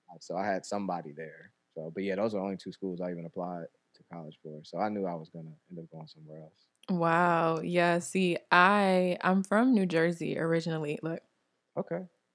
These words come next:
Speaker 1: Word.
Speaker 2: In New Jersey. <laughs>
Speaker 1: Okay. I see you. I see you. All
Speaker 2: I'm
Speaker 1: right.
Speaker 2: from New Jersey originally, so everyone just knew, like, I was gonna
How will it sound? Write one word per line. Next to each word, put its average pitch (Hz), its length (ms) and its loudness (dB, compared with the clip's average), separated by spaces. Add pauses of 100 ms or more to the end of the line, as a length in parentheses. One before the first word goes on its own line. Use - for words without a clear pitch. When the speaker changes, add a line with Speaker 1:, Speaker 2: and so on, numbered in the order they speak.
(380)
Speaker 1:
Word. - 260 -2
Speaker 2:
In 262 140 10
New 202 100 8
Jersey. 196 480 4
<laughs> - 80 -6
Speaker 1:
Okay. 151 360 2 (220)
I - 100 -2
see - 160 8
you. 107 200 -6 (200)
I - 60 -2
see - 140 -2
you. 107 200 -4 (120)
All - 80 4
Speaker 2:
I'm 247 180 10
Speaker 1:
right. 220 40 -6
Speaker 2:
from 294 200 6
New 302 120 4
Jersey 233 340 6
originally, 196 480 4
so 180 480 4 (260)
everyone 214 480 6
just 185 240 2
knew, 175 680 2
like, 175 380 -2
I 175 60 2
was 170 180 -2
gonna 165 480 -4